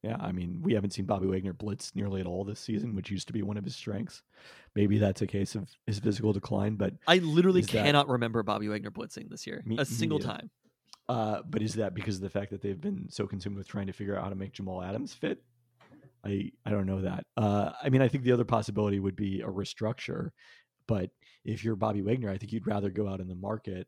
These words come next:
Speaker 1: and try to lock in one last long-term deal at age thirty-one or thirty-two. So.
Speaker 2: And, and also just understanding, I mean, we saw it with K J Wright, what the market looks like for linebackers. And I think the Seahawks, they get that,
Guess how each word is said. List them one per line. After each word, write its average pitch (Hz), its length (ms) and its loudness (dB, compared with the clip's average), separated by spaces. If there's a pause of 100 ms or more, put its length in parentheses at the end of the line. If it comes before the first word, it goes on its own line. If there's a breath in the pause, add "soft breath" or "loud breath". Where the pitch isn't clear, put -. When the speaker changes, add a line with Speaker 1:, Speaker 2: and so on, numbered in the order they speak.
(160)
Speaker 1:
and 92 280 -6
try 98 180 -8
to 87 80 -10
lock 92 360 -6
in 92 400 -6
one 98 340 -2
last 90 340 -6
long-term 90 600 -6
deal 104 300 -2
at - 80 -10
age - 240 -12
thirty-one 90 440 -8
or 87 80 -10
thirty-two. 87 580 -8 (300)
So. - 320 -10 (720)
Speaker 2:
And, 170 180 0
and 175 140 4
also 175 300 2
just 127 180 -6
understanding, 123 420 -4
I 113 40 -4
mean, 127 120 -4
we 151 80 -4
saw - 280 -4
it - 80 -6
with - 120 -10
K 131 100 -4
J 127 160 -6
Wright, 117 300 -2
what 117 160 -4
the 120 80 -4
market 107 300 -4
looks 110 180 -6
like 110 140 -6
for 101 100 -12
linebackers. 107 640 -10 (400 loud breath)
And 131 120 4
I 127 60 4
think 123 200 -2
the 110 80 -10
Seahawks, 107 580 -6 (160)
they 135 100 2
get 123 240 -2
that, - 300 -8